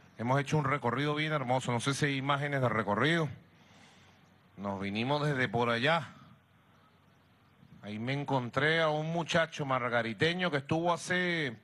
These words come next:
tres años en el Vaticano. Yo tomé por, me bajé del carro, venía manejando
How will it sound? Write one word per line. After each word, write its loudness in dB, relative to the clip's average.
tres 0
años 2
en 2
el 0
Vaticano. -2
Yo -2
tomé 0
por, -2
me -2
bajé 2
del -2
carro, 2
venía -2
manejando 0